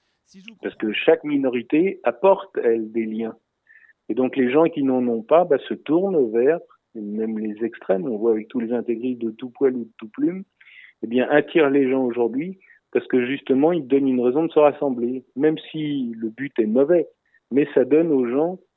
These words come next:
Speaker 2: l'idée de se rassembler. Donc aujourd'hui, comment faire pour avoir un vrai rassemblement national, voire, euh, mondial, mais pas un rassemblement lié au profit, mais un rassemblement lié à l'intérêt de chaque individu ? Je pense que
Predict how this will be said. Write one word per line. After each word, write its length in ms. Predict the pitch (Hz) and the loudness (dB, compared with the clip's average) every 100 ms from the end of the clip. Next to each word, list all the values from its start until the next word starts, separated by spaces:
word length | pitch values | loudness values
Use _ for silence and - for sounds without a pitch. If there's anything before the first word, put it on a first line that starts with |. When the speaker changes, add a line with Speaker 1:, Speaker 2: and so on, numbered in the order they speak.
| _ | _
Speaker 2:
l'idée 320 | 123 123 147 | -8 0 -2
de 80 | 156 | 0
se 80 | 151 | 2
rassembler. 580 | 139 135 135 110 110 123 _ _ _ _ | 2 0 -4 -4 -4 -6 _ _ _ _
Donc 160 | 156 156 - | -4 -4 0
aujourd'hui, 680 | 220 202 160 143 139 170 190 _ | 2 4 2 2 -4 -10 -12 _
comment 300 | 170 175 165 | 0 2 0
faire 280 | - 170 180 | 0 -2 -2
pour 420 | - 127 - - | -2 -2 -4 -8
avoir 360 | 110 110 151 151 | -4 0 0 0
un 60 | 127 | -10
vrai 240 | - 147 | -2 0
rassemblement 920 | 147 139 - 117 113 135 147 135 151 - _ _ _ - - _ | 0 -2 -4 -6 -2 0 -2 -4 -6 -8 _ _ _ -20 -20 _
national, 600 | 127 135 - 180 196 185 | 0 2 2 4 4 4
voire, 500 | 123 120 151 147 135 | -2 2 4 4 -2
euh, 180 | 113 110 | -6 -6
mondial, 680 | 127 151 147 175 165 135 - _ | -4 -4 0 0 0 -4 -8 _
mais 160 | 113 117 | -8 -8
pas 220 | 117 160 | 0 2
un 80 | 151 | 2
rassemblement 800 | 135 - 131 120 120 127 143 139 | 0 -2 -6 -4 -4 -2 -2 -4
lié 300 | 117 110 117 | -6 -8 -6
au 100 | 104 | -8
profit, 480 | 95 113 - - 185 | -6 -6 -6 -10 -8
mais 160 | 185 | -6
un 140 | 131 110 | -4 -2
rassemblement 600 | 104 - 113 107 120 156 | -4 -4 -8 -4 -2 -4
lié 340 | 143 147 165 | -4 -4 -2
à 120 | 131 110 | -2 -2
l'intérêt 600 | 120 123 - 117 156 170 | -2 -2 -2 0 -2 -4
de 80 | 131 | -10
chaque 360 | - 170 165 | -6 -6 -6
individu ? 460 | 160 143 147 143 233 - _ _ _ _ _ _ _ | -12 -12 -16 -16 -20 -20 _ _ _ _ _ _ _
Je 140 | - - | -18 -2
pense 220 | 147 160 | 0 0
que 120 | - | 0